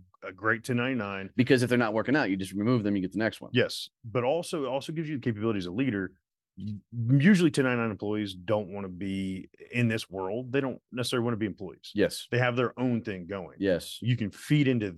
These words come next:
Speaker 1: that, and that will further help you grow as well. And if they end up leaving you because they built their own thing, well,
Speaker 2: Right.
Speaker 1: now they're a great referral partner for you, whatever that may be, right? Um, I love a fractional employee.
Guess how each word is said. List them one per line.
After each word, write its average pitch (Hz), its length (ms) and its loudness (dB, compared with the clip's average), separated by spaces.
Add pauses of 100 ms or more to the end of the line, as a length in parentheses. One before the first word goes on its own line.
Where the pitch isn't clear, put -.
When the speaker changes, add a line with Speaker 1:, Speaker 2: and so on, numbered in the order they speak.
Speaker 1:
that, 104 380 -2 (220)
and 104 260 -10
that 120 180 2
will 110 60 -4
further 107 320 -4
help 92 240 -6
you 87 100 -14
grow 87 300 -8
as 80 120 -12
well. 151 220 2
And 110 80 -6
if 101 60 -6
they 123 100 2
end 117 140 0
up - 80 -10
leaving 139 280 2
you 123 140 0
because 113 260 -2
they 101 120 -4
built 92 200 -8
their 85 120 -12
own 85 160 -14
thing, 151 320 0
well, 90 160 2
Speaker 2:
Right. 87 80 -4 (180)
Speaker 1:
now 101 160 0
they're 98 140 -4
a 92 40 -8
great 95 180 -4
referral 113 280 -2
partner 92 240 -8
for 92 240 -8
you, 98 80 -6
whatever 98 280 -6
that 85 120 -8
may 85 120 -14
be, 78 180 -16 (100)
right? 92 260 -4 (540)
Um, 95 300 -4 (100)
I 143 400 2
love 110 460 0
a 95 40 -10
fractional 90 440 -6
employee. 107 400 -10